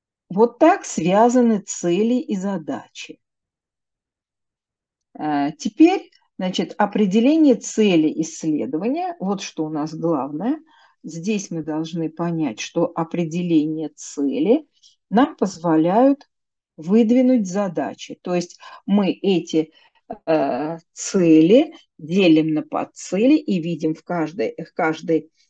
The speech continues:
подцели ставим какую-то задачу. Эти задачи могут быть как, э, главными, так и частными, задачами. Основные,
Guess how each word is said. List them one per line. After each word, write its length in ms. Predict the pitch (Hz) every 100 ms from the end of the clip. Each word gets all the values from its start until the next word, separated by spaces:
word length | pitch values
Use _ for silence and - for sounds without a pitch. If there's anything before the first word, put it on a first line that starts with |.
| _ _
подцели 540 | - 165 - 254 294 320
ставим 480 | 311 - 196 247 240
какую-то 600 | 165 - - 196 196 202
задачу. 720 | 165 170 151 113 - - - _ - _ -
Эти 260 | 269 269
задачи 600 | 202 185 185 180 156 -
могут 400 | 170 165 156 160
быть 300 | 160 165 160 -
как, 380 | 180 139 - _ _ _ _ -
э, 220 | 160 151
главными, 800 | 170 185 - - 208 254 330 349 -
так 340 | 254 320 320 -
и 280 | 233 254 262
частными, 880 | - 240 165 160 - 269 254 139 _ _ _ _ - -
задачами. 800 | 170 143 139 135 - - - - - - - -
Основные, 800 | 190 - 190 190 185 175 160